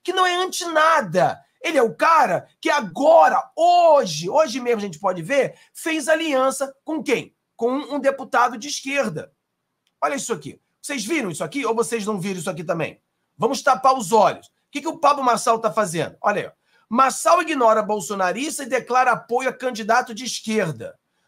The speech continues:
Buscando apoio." Olha aí, olha isso aí. Candidato de esquerda. Candidato de esquerda.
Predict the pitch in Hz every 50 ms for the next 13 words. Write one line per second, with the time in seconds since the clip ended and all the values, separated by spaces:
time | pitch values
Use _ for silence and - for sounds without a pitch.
0 | _ _ 156 180 214 208 - - 294 311 302 277 226 - 214 202 190 180 165 147
1 | - - 185 208 - 165 160 196 269 311 294 - - - 151 - - _ _ _
2 | _ _ _ _ _ _ _ _ _ _ _ _ _ _ _ _ _ _ - 294
3 | 294 311 311 - 269 277 277 - - 165 - - - - 262 277 277 247 208 160
4 | 92 - _ _ _ _ _ _ _ _ _ _ _ _ _ _ _ _ _ _
5 | _ _ _ _ _ _ _ _ _ _ _ _ _ _ - 285 294 302 320 285
6 | 262 - 262 254 269 - - - - - - 240 254 - 311 302 254 180 90 -